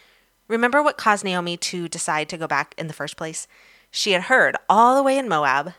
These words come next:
that a famine was over and that the people of Judah were blessed with an abundance of food. Boaz was one of those people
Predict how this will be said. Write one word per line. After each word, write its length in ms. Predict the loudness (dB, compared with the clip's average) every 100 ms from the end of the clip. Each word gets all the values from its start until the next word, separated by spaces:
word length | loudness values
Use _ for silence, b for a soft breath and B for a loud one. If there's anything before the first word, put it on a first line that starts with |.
| -6
that 160 | -4
a 60 | -4
famine 440 | -6 -6 -4 -4
was 140 | -6 -4
over 360 | -6 -4 -6 -8 B B B B
and 340 | -4 -2 -2 -4 -8
that 320 | -4 -4 -4
the 80 | -10
people 260 | -8 -6 -6
of 80 |
Judah 260 | -6 -6 -6
were 120 | -6
blessed 520 | -4 0 0 -2 -12
with 140 | -10 -8
an 80 | -8
abundance 460 | -6 -6 -8 -12
of 80 | -14
food. 260 | -12 -14 -16 _ _ b b b b b _
Boaz 580 | 2 4 4 2 -4 -8 -6
was 220 | -4 -4
one 240 | -2 -2
of 100 | -2
those 180 | -4 -6
people 380 | -6 -12 -10